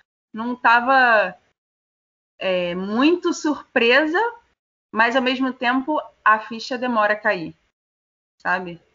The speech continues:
É uma parada que eu tinha no meu coração, assim, eu, eu sabia que em algum momento isso poderia acontecer.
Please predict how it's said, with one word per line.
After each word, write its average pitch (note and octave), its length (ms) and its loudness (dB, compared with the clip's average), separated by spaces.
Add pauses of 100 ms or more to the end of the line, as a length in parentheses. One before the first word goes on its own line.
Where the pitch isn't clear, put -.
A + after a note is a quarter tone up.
(240)
É F#3+ 120 -2
uma G#3+ 120 2
parada A3+ 340 2
que B3+ 360 -4
eu C#4+ 320 2
tinha C#4+ 320 -4
no C4+ 60 -2
meu A#3+ 100 -2
coração, A3+ 420 -2
assim, A3 320 -10
eu, A3 280 -2
eu G#3 200 -6
sabia G#3+ 420 -2
que A3 120 -6
em - 20 4
algum G#3+ 260 2
momento B3 320 0
isso - 100 -18
poderia A3 320 2
acontecer. G#3+ 600 -6